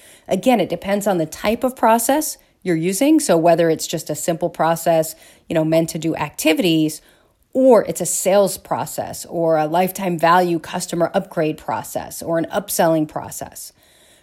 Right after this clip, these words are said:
Process really does drive the bottom line of a business, and those companies and businesses, you know, can really benefit from it. And I'm t-, I'm coming from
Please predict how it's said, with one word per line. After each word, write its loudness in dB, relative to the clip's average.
Process 2
really -4
does -2
drive 0
the -2
bottom 0
line -4
of -6
a -6
business, -6
and -4
those 0
companies -4
and -6
businesses, -8
you -4
know, 2
can -4
really 0
benefit -6
from -8
it. -18
And 2
I'm 4
t-, -10
I'm 0
coming 2
from 2